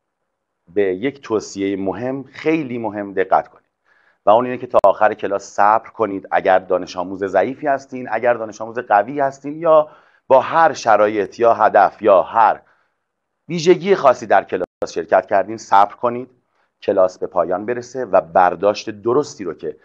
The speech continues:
برای هر کس یه چیز خوب داره رو داشته باشید. پس صبر بهترین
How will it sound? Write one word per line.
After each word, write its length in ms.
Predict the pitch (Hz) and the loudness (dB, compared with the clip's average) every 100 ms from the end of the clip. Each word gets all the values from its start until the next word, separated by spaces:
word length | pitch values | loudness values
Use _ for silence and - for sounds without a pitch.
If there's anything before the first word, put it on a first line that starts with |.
| _ _ | _ _
برای 240 | 120 139 | 4 4
هر 280 | 143 135 147 | 2 2 0
کس 480 | 143 98 80 - _ _ _ _ _ _ | 2 0 0 -6 _ _ _ _ _ _
یه 80 | 120 | -6
چیز 220 | 120 101 | -4 -8
خوب 300 | 95 98 82 | -8 -10 -2
داره 240 | 90 90 | 2 4
رو 100 | 92 | 2
داشته 280 | 87 78 - | 0 -8 -8
باشید. 280 | - - _ _ _ _ _ - | -16 -18 _ _ _ _ _ 0
پس 340 | 110 - - _ _ _ _ | 0 0 -16 _ _ _ _
صبر 520 | - 135 143 151 151 _ _ _ _ _ | -2 2 4 4 0 _ _ _ _ _
بهترین 560 | 104 - 98 95 71 | -4 0 0 0 -4